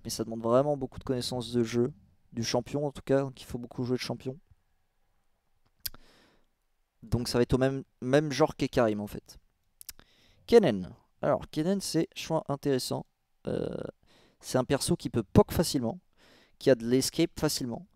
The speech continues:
Euh, qui fait des dégâts,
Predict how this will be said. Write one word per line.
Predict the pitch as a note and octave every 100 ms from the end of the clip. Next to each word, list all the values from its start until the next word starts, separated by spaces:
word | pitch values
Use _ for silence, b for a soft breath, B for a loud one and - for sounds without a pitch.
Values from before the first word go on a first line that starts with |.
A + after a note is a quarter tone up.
| B B B B B B _ -
Euh, | A#2 A#2 A2+ A2+ A2+ A2+ A2+ A2+ A2+ A2+ A#2+ A#2 -
qui | - -
fait | F3 G3+
des | G3+
dégâts, | E3 B2 A2+